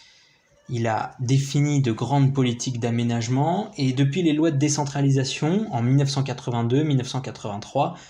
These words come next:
son rôle dans les politiques d'aménagement du territoire se réduit. Et par contre, le poids des acteurs locaux se renforce. Les collectivités territoriales, comme les régions, les départements ou les communes, cherchent à attirer des habitants et des entreprises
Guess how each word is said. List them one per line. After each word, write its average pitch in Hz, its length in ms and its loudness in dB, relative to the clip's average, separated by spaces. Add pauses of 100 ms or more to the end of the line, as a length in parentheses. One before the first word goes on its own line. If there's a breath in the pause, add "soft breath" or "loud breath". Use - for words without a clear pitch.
(100)
son 123 180 -2
rôle 135 360 2
dans 117 120 -4
les 110 120 -4
politiques 135 500 -2
d'aménagement 127 600 0
du 110 140 -4
territoire 117 480 -6
se - 120 -6
réduit. 123 540 -2 (420 loud breath)
Et 143 120 -4
par - 180 -6
contre, 233 300 0 (300 loud breath)
le 139 180 4
poids 156 380 0
des 113 240 -4
acteurs 117 300 -8
locaux 113 340 -2
se 196 180 -2
renforce. 139 720 -4
Les 127 180 0
collectivités 139 680 0
territoriales, 135 760 -2 (220 loud breath)
comme 113 180 -2
les 107 140 -2
régions, 139 420 2
les 120 160 0
départements 139 800 -2
ou 165 100 0
les 131 160 2
communes, 165 440 2 (200 loud breath)
cherchent - 400 -2
à 131 120 -2
attirer 170 440 0
des 131 220 0
habitants 123 520 -6
et 196 120 0
des 139 200 2
entreprises 196 560 -4